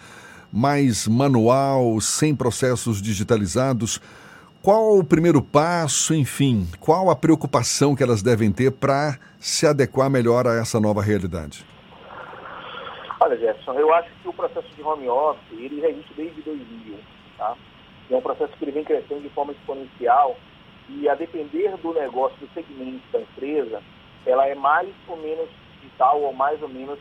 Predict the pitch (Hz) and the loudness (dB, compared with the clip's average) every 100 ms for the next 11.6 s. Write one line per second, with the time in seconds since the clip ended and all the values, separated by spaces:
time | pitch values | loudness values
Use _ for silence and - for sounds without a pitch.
0 | 160 139 127 131 143 113 101 101 - - | -12 -6 -6 -6 -8 -8 -10 -12 -20 -20
1 | - - - - - - - - - - | -20 -20 -20 -20 -20 -20 -20 -20 -6 -4
2 | 175 427 - - 175 170 156 147 - 151 | 0 0 -2 -12 -10 -4 -6 -6 -12 -8
3 | 180 139 123 - 494 - 330 370 466 392 | -4 -4 -6 -10 -10 -8 -8 -6 -6 -4
4 | 494 - 508 - - 233 - - 330 143 | -6 -6 -10 -10 -12 -20 -20 -14 -10 -10
5 | 107 104 117 123 156 160 131 123 113 151 | -10 -10 -6 0 0 0 -8 -16 -14 -14
6 | - - 104 - - - - 139 156 165 | -14 -10 -10 -12 -20 -20 -10 -2 0 -2
7 | 214 - 185 202 202 - 220 - 330 494 | -10 -14 -14 -14 -16 -18 -18 -10 0 0
8 | 508 - - 170 226 - - 151 160 147 | 0 -10 -20 -20 -20 -20 -14 -6 -6 -6
9 | - 156 135 139 208 226 196 143 117 113 | -10 -14 -2 0 0 -4 -4 -2 -2 -4
10 | 151 - - - - - - 170 - 160 | -6 -8 -20 -20 -20 -20 -18 -16 -4 -2
11 | 190 - - 160 160 | -2 -6 -14 -18 -18